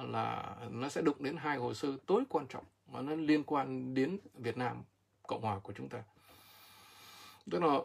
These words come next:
hồ sơ Ngô Đình Diệm và hồ sơ Kennedy,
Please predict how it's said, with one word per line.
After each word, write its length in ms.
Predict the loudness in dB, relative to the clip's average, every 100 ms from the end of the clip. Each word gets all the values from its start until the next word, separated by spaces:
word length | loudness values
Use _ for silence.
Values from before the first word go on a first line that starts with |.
| -4 -12
hồ 360 | 4 6 6
sơ 340 | 6 8 8 6 0 -16
Ngô 280 | -2 4 4
Đình 160 | 4 0
Diệm 220 | -2 -4 -12 -20 _ _ _ _ _
và 280 | -10 -2 0
hồ 380 | 0 4 4 4
sơ 340 | 4 4 4 0 _ _ _ _ _ _ _ _ _ _
Kennedy, 520 | 6 6 4 2 -2